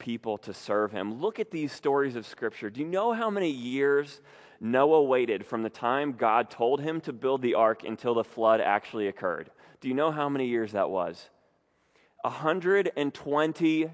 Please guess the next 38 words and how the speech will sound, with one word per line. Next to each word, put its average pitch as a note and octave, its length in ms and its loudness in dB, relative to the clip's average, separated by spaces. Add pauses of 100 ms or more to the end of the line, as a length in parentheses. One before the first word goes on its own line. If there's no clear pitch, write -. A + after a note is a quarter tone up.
years. B2+ 800 -2 (280)
Who C#4 140 -2
has A#3+ 200 0
time F3 280 -2
for B2+ 140 -4
that? G2 360 0 (2250)
God G#3 360 8
promised F#3+ 600 2
Abraham D3 760 4
at C3+ 240 2
age F3+ 340 2
seventy-five D#3+ 920 6
that C3 140 4
his D#3+ 380 -2
own G3+ 340 2
descendants G3+ 680 0
would E3 180 -2
equal E3+ 380 -2
the D3 100 0
number E3+ 520 0 (260)
of C3 180 0
stars D#3 420 6
in D3+ 60 -2
the D3 80 0
sky. B2 380 4
Do A#2 80 -10
you C#3+ 80 -2
know F#3+ 200 0
how A3+ 200 2
long G3+ 340 2
after F#3 380 -2
that D3 280 4
it D3+ 60 0
was D3+ 220 0
before D#3+ 440 0
Isaac D3+ 320 2
was D3+ 140 -4
born? A#2+ 480 0